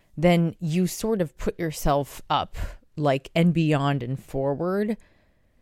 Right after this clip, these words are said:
It's sort of like always magically knowing that the high road is gonna be the road to take, even though it's the harder road.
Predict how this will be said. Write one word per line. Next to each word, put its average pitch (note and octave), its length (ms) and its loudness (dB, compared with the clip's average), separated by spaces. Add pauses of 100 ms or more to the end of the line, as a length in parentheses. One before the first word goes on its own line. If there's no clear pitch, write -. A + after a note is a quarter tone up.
(180)
It's F#3 180 2
sort A#3 380 0
of A3 160 0
like D3+ 320 2
always D#3+ 640 0
magically C#3+ 720 0
knowing C3+ 520 -2
that C#3+ 160 -4
the - 60 -2
high C3+ 380 -4
road C#3+ 360 0
is C3 240 -4
gonna C3 280 -2
be C3 200 -4
the C3 140 -2
road C3+ 380 -2
to C3+ 120 -6
take, - 640 -6 (400)
even C#3+ 380 -2
though B2 420 -6
it's - 220 -8
the - 100 -6
harder F#3+ 440 -6
road. - 380 -14